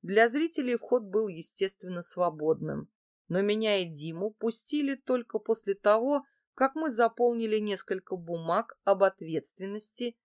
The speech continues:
и ознакомлении с правилами. Ничего сверхъестественного, кстати.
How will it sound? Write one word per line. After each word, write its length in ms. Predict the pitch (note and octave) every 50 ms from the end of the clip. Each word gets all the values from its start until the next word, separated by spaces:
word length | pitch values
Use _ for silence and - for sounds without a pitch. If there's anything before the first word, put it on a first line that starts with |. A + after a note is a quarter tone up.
| _ _ -
и 100 | - G#3+
ознакомлении 840 | G3+ F#3 E3 F3 F#3+ F3+ - F3+ E3 D#3 D#3+ D#3+ E3 E3+ E3+ D#3 D#3+
с 120 | - -
правилами. 720 | _ - E3+ E3+ D#3+ D#3 D3 D3+ D#3+ D#3 D#3+ D3+ D3 D#3 _ _ _ _ _ _ _ _ _ _ _ -
Ничего 480 | - A#3+ C4+ D4+ D4 - F4 E4+ E4 D#4
сверхъестественного, 1160 | D4+ - C4+ C4+ C#4 C4+ - C4 C4 C4 - - - G3+ D#3 - - - D#3+ D#3 D3+ D#3+ D#3+
кстати. 560 | - - - - D3 C#3+ - - - - -